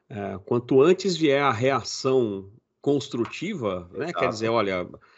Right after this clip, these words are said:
Speaker 1: é lógico que a gente tá sujeito a erros de avaliação, claro. É, eu acho pouco provável que um ano atrás a gente imaginasse que duraria tanto tempo assim, né? Eu, eu lembro que até as previsões pessimistas falavam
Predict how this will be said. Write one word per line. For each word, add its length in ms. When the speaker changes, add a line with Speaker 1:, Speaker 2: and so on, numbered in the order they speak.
Speaker 1:
é 100
lógico 340
que 260
a 100
gente 280
tá 120
sujeito 520
a 120
erros 300
de 120
avaliação, 840
claro. 560
É, 340
eu 180
acho 220
pouco 320
provável 720
que 640
um 180
ano 160
atrás 640
a 140
gente 880
imaginasse 720
que 220
duraria 580
tanto 460
tempo 380
assim, 500
né? 640
Eu, 280
eu 80
lembro 240
que 60
até 160
as 140
previsões 520
pessimistas 800
falavam 640